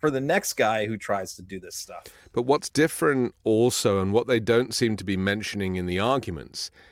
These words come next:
Speaker 2: is that we all watched him incite an insurrection on television.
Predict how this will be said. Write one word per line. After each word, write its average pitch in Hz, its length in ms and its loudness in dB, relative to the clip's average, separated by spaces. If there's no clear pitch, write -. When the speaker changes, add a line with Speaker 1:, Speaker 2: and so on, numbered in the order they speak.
Speaker 2:
is 113 160 -4
that - 100 -2
we 131 160 0
all 147 320 4
watched 123 400 2
him 92 160 -2
incite 87 580 0
an 117 60 0
insurrection 107 640 -4
on 101 200 -4
television. 143 640 -2